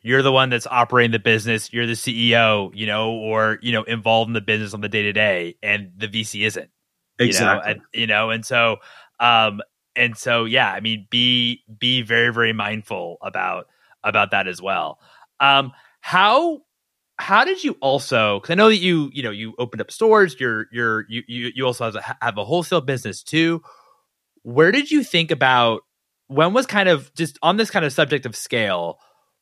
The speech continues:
Speaker 1: when did you think about going omni-channel, and how did you approach it or even think about it?
Speaker 2: Yeah.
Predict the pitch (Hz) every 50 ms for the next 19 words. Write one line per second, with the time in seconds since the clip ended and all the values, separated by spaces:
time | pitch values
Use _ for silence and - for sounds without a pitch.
0 | _ _ _ - - 127 135 156 175 190 226 226 254 254 - - 214 190 196 180
1 | 165 160 127 143 139 135 135 131 127 - 117 117 120 120 117 113 - - - 120
2 | 110 113 110 110 107 107 - 110 107 - - 123 127 151 180 202 175 180 220 196
3 | 143 - - - - 135 131 131 127 - 127 110 117 117 110 101 101 92 - -
4 | 101 90 - 87 80 85 80 73 - _ _ _ _ _ _ _ _ _ _ _
5 | _ _ _ - - - - - 117 113 123 127 127 123 117 107 90